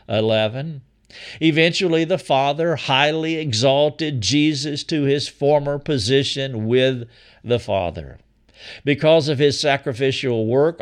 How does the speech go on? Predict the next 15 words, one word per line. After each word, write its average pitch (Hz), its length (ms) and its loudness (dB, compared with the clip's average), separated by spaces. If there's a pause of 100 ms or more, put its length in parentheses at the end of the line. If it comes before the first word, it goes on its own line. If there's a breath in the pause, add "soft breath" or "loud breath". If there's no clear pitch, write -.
on 143 440 2
the 123 140 -2
cross, 147 580 0
there 131 340 2
will 190 360 2
be 190 320 0
a 190 160 2
day 127 420 2
when 131 240 0
he 143 160 0
will 131 260 0
thoroughly 202 920 2 (220 loud breath)
enjoy 147 840 2
the 135 140 0
fruit 202 560 0